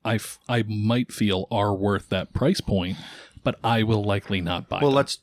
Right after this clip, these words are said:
Speaker 2: let's do a, let's just put the cards on the table
Speaker 1: Yeah.
Speaker 2: just for the listeners.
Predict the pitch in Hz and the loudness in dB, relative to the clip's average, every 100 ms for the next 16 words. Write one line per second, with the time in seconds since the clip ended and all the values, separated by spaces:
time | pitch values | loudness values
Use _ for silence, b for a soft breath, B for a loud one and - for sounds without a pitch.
0 | - - - 131 123 110 - 113 - - | -4 -4 -2 0 2 0 -2 -4 -4 -6
1 | 107 - - _ _ _ - - 107 - | -4 -4 -8 _ _ _ -10 -2 -2 -2
2 | - 98 98 98 - 117 127 101 98 135 | -2 -2 -2 -8 0 2 2 0 0 2
3 | - 101 95 92 120 - 92 90 90 | 2 -2 -6 -2 -2 -2 -4 -6 -6